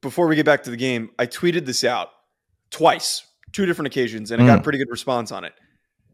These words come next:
Speaker 1: Those two games are perfect proof of why we need to expand the playoff. And it's being expanded.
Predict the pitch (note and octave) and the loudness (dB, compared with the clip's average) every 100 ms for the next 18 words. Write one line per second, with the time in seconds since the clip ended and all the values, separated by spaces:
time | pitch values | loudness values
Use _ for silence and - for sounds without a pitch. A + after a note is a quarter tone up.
0 | - - _ _ - A#2+ D#3 F#3+ A#3+ - | -20 -20 _ _ -20 2 6 6 4 -2
1 | - A3+ G#3 F#3+ C#3+ - - - - _ | -2 -2 2 2 0 -4 -10 -10 -14 _
2 | _ _ _ _ - C3+ - - - F#3+ | _ _ _ _ 2 2 0 -8 2 2
3 | G3 G3 G3 - - A3 B2+ - - _ | 4 0 0 -10 -4 0 0 -4 -20 _
4 | B2+ A#2+ C3 D3 B2+ A2 B2 D#3 D3+ C#3+ | -12 -2 4 6 4 0 -4 -2 -2 -2
5 | B2 C3 A#2+ - B2+ B2 A#2 - A2+ F2+ | -4 -6 -6 -2 -2 -2 -4 -2 -2 -2
6 | - F3 A3 - D#4+ C4 E3 - - D3+ | -2 -2 -2 0 -2 0 0 -2 -2 -2
7 | A#2+ A2 | -2 -6